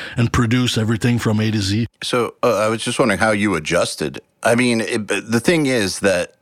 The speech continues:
Speaker 2: we have had to make this adjustment whether we liked it or not, 'cause this is the way that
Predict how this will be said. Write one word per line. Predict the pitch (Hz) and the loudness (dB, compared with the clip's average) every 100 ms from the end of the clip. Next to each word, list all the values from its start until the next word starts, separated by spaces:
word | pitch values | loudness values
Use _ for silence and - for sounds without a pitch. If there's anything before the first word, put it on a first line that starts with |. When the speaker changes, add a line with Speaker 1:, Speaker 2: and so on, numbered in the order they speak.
| _ _ _ _ _ _ - | _ _ _ _ _ _ -10
Speaker 2:
we | 107 92 98 131 139 | -8 -6 -2 0 0
have | 127 | 0
had | 113 107 87 | 0 -2 -2
to | 101 85 - - - | 0 0 -4 -12 -10
make | 92 95 92 - | -2 0 0 -2
this | 95 80 - - _ _ _ - | -2 -2 -6 -12 _ _ _ -4
adjustment | 87 76 90 87 - 78 73 _ _ _ _ - | -2 0 0 0 -4 -6 -6 _ _ _ _ -16
whether | 73 85 92 85 87 | -14 -4 0 0 0
we | 82 82 | -2 -2
liked | 82 82 78 | 0 0 -2
it | 82 | -4
or | 78 | -2
not, | 87 101 80 - | 0 0 -2 -6
'cause | 82 - | -8 -4
this | 82 82 | -4 -4
is | 76 - - | -6 -8 -10
the | 85 | -6
way | 80 82 85 | -2 0 0
that | 80 80 | -2 -6